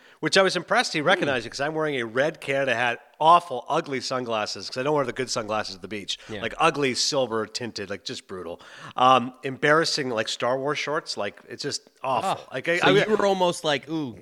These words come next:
Speaker 2: don't, I didn't want you to see me
Speaker 1: Yeah,
Speaker 2: here."
Speaker 1: correct. Yeah, I did not want to be recognized here. I'm like, "Oh, if it was a six-foot blonde, I'd be terrified." But I'm like, "Thankfully,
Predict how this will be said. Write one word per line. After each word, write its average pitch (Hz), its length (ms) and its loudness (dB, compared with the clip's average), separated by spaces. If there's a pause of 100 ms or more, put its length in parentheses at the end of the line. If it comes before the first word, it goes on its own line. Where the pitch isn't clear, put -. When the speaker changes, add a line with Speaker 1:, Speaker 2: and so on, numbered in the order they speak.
Speaker 2:
don't, 117 200 -6
I 131 40 -2
didn't 135 140 0
want 123 120 -2
you 123 60 -2
to 113 60 -4
see 123 180 -4
me 107 80 -2
Speaker 1:
Yeah, 98 80 2
Speaker 2:
here." - 60 0
Speaker 1:
correct. 208 200 8
Yeah, 180 100 8
I 160 60 6
did 170 180 -4
not 202 180 6
want 165 80 0
to 143 40 -4
be 139 60 -2
recognized 123 480 -2
here. 131 80 -8
I'm 110 60 -10
like, 110 120 -6
"Oh, 160 60 -4
if 127 160 -4
it - 40 0
was 147 120 -2
a 123 60 -4
six-foot 147 360 0
blonde, 143 320 2
I'd 110 60 -4
be 113 60 -8
terrified." 139 440 0
But 110 60 -4
I'm 123 40 -6
like, 123 160 -4
"Thankfully, 175 240 2